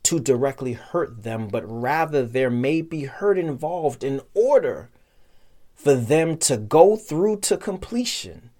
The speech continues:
just so somebody else can see the completion in them. I pray right now that whomever may be listening to this,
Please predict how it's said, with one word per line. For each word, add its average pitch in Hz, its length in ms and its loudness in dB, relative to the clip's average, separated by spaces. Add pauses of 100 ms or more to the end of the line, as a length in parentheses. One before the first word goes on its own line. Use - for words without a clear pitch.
(500)
just 254 380 2
so 214 200 2
somebody 185 680 -2
else 147 220 -4
can 131 200 -8
see - 280 2
the 120 120 -4
completion - 760 -10
in 107 160 -8
them. 92 320 -12 (1800)
I 82 80 -8
pray 123 300 0
right 110 280 0
now 110 400 -4
that 113 240 -4
whomever 117 540 -2
may 117 240 -2
be 117 160 -6
listening 113 580 -4
to 117 140 -12
this, 120 720 -10